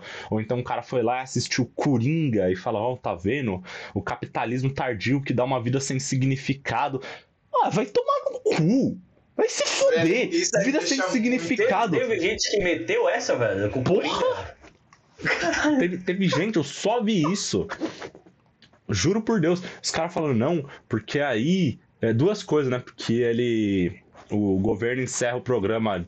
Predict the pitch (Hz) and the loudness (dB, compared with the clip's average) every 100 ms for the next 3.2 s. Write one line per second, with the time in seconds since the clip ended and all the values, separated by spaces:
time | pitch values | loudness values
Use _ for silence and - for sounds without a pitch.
0 | - - 107 101 110 104 98 104 104 107 | -12 -4 -2 0 0 0 -2 -6 -4 -2
1 | 98 104 107 - 104 98 107 110 107 - | -2 -2 -4 -6 -2 -2 -2 -2 -2 -2
2 | 110 107 107 101 101 95 113 98 110 139 | -4 -4 -4 -2 -2 -4 -6 -4 -2 -2
3 | 104 113 | -2 -4